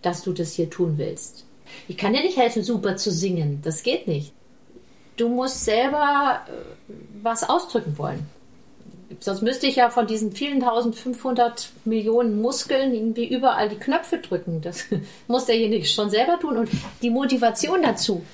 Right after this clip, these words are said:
die liegt ja nur darin, dass man etwas will damit. Kann doch nicht spannend sein, dass ich sage, ja, ich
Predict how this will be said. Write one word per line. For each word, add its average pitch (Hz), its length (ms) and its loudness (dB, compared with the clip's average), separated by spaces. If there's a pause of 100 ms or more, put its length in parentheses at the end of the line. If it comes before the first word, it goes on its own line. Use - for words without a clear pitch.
die 208 100 0
liegt 208 280 -2
ja 233 120 6
nur 311 400 2
darin, 240 440 2
dass 226 180 0
man 202 180 0
etwas 180 460 -2
will 285 240 4 (480)
damit. 147 420 -10 (520)
Kann 254 140 2
doch 262 100 4
nicht 220 180 2
spannend 262 460 2
sein, 226 240 0
dass 214 140 0
ich 214 100 -2
sage, 202 260 -2
ja, 180 60 -2
ich - 160 -8